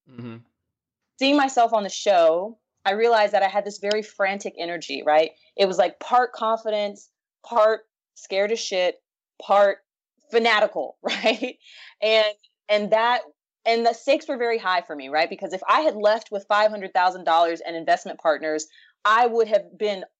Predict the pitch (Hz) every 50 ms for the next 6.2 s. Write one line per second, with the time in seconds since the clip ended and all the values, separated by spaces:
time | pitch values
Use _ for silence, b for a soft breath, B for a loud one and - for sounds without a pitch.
0 | _ - 202 208 208 202 - - - 196 196 - 202 202 180 160 156 - 107 139
1 | - - 208 220 226 220 214 196 - - 214 220 233 254 262 254 233 190 226 214
2 | 208 208 208 190 185 180 - - _ _ _ _ _ _ _ - 208 214 220 226
3 | 247 262 254 240 233 214 190 208 196 196 - - 185 170 165 160 - 180 165 -
4 | 190 185 180 170 170 160 156 - - - 220 208 180 180 170 160 160 - - -
5 | 165 151 139 - - - _ _ b b b b b b _ 196 196 196 190 185
6 | 180 180 175 180